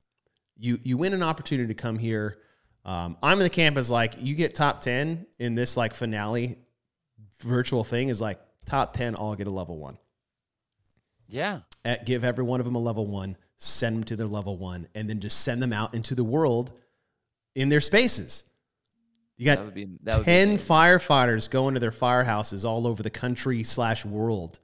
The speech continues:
Speaker 1: with a level one in their back pocket. You got police officers. You've got your E M Ts. And, and I'm talking about, like, everybody, everybody.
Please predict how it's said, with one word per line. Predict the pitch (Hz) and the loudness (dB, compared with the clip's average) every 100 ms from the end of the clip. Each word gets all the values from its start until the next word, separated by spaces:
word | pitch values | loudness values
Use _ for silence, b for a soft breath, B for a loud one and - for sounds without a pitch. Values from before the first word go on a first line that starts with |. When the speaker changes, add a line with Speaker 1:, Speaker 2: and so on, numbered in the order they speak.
| _ _ _ _ - | _ _ _ _ -6
Speaker 1:
with | 123 120 | -2 -2
a | 107 | -2
level | 113 117 104 | -2 0 -2
one | 107 110 | -2 -2
in | 104 | -2
their | 92 | -6
back | 80 95 - - | -8 -8 -10 -10
pocket. | 95 80 - - | -10 -10 -12 -12
You | 92 110 | -8 -4
got | 123 113 - | -2 -2 -2
police | 135 131 139 - | -4 -2 -2 -2
officers. | 101 101 95 - 80 80 - | -4 -4 -4 -8 -8 -12 -8
You've | 104 98 | -6 -2
got | 110 - B B B | -2 -2 B B B
your | 113 123 | -4 -2
E | 131 135 | 2 4
M | 135 127 | 2 0
Ts. | - 139 110 90 | -4 -4 -4 -4
And, | - 156 | 0 4
and | 165 | 6
I'm | 202 | 6
talking | 240 240 | 6 6
about, | 190 | 6
like, | 139 | 6
everybody, | 131 151 104 78 - | 4 2 2 -2 6
everybody. | 156 196 120 80 | 8 8 4 -2